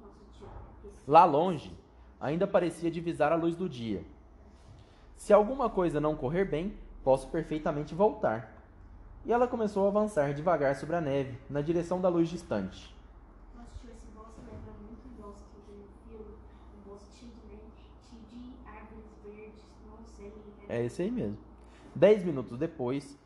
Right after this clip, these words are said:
Speaker 2: chegou lá e viu que se tratava de um lampião. O que estaria fazendo um lampião no meio de um bosque? Lúcia pensava no que deveria fazer, quando ouviu uns pulinhos,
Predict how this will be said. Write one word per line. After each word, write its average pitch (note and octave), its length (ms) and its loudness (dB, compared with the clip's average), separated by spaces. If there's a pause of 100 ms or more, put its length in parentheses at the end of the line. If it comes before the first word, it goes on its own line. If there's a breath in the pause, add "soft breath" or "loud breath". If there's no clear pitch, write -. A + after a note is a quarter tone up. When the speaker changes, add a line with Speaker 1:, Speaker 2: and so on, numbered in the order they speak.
(180)
Speaker 2:
chegou F#3+ 380 0
lá B2 400 0 (120)
e D#3 100 -2
viu F#3+ 160 0
que G#3 80 -12
se G3+ 100 -10
tratava F#3 400 2
de E3+ 100 2
um F#3+ 100 4
lampião. G3 600 2 (720 soft breath)
O G#3+ 60 -10
que F#3+ 100 -6
estaria A3 320 4
fazendo E3+ 360 4
um F3 120 2
lampião E3+ 680 2 (320)
no D3+ 100 -4
meio C#3+ 220 2
de C#3 100 -2
um C#3+ 60 0
bosque? G#2 440 0 (880)
Lúcia F#3 440 2
pensava C#3+ 580 4
no C3 100 -2
que C#3 100 -10
deveria D3 360 0
fazer, C3 560 0
quando D3 240 2
ouviu D3 260 0
uns F#3+ 220 -2
pulinhos, G3+ 720 2